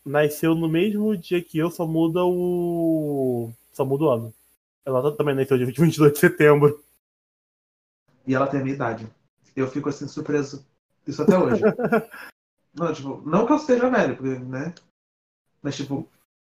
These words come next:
Speaker 2: comparar com as outras, tem uma lá de dezenove e tem ela com vinte e seis nas costas. Eu fico, hã?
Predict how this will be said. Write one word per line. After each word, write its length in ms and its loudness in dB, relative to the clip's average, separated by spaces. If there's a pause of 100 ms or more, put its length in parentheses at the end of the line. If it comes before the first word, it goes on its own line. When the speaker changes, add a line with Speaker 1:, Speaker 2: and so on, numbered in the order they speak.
(300)
Speaker 2:
comparar 340 0
com 80 -2
as 100 0
outras, 320 0
tem 80 -4
uma 80 -6
lá 100 -2
de 80 -4
dezenove 640 -2
e 40 -8
tem 120 -4
ela 160 -6
com 80 -6
vinte 180 -8
e 40 -18
seis 260 -6
nas 160 -10
costas. 320 -6
Eu 100 -8
fico, 240 -12
hã? 160 -8